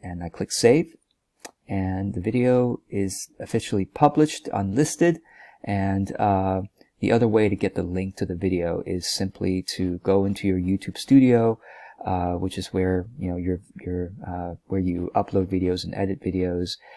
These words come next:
and then click on the three dots next to that video and click on Get Shareable Link, and that also copies the YouTube, um, video U R L into your clipboard, and this is where you can then paste it into, like, for example, a private Facebook group.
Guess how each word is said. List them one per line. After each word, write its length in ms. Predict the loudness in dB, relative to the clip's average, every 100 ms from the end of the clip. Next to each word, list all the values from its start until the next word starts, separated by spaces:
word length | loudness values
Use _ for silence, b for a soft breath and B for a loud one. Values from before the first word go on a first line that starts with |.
| B B
and 180 | -4 0
then 220 | 0 0
click 240 | -2 -4 -2
on 100 | -6
the 80 | -8
three 260 | -4 -2
dots 440 | 4 4 4 -2 -6
next 180 | -6
to 100 | -6
that 220 | -6 -2 4
video 380 | 6 6 4
and 160 | 2 -4
click 200 | -6 -6
on 180 | -8 -6
Get 160 | -6 -4
Shareable 520 | -2 0 0 -2 -2
Link, 280 | -2 -2 -6 B B B
and 140 | -4 -2
that 160 | 0
also 240 | 0 0 -6
copies 680 | -2 -4 -2 -6 -6 -8 _
the 480 | -8 -4 -4 -6 -10 -10
YouTube, 500 | -6 -6 -4 -2 -2 -6 _ _ _ -4
um, 420 | -4 -4 -6 -12 _ _ _ -4
video 340 | 0 2 0
U 200 | 0 -2
R 100 | -2
L 380 | -2 -2 -2 -6
into 240 | -10 -8 -6
your 120 | -6
clipboard, 520 | 0 0 0 -4 -4
and 180 | -6 -6
this 160 | -6
is 120 | -6 -4
where 240 | -2 -2
you 120 | -4
can 200 | -6 -8
then 300 | -6 -6 -8 b b b _
paste 380 | -2 -2 0 -4
it 100 | -4
into, 640 | -6 -8 -8 -6 -6 -10 _ _ _ _ _
like, 120 | -10 -4
for 120 | -4
example, 400 | -2 -6 -6 -8
a 40 |
private 380 | -4 -2 -2 -2
Facebook 380 | -6 -6 -10 -10
group. 320 | -6 -6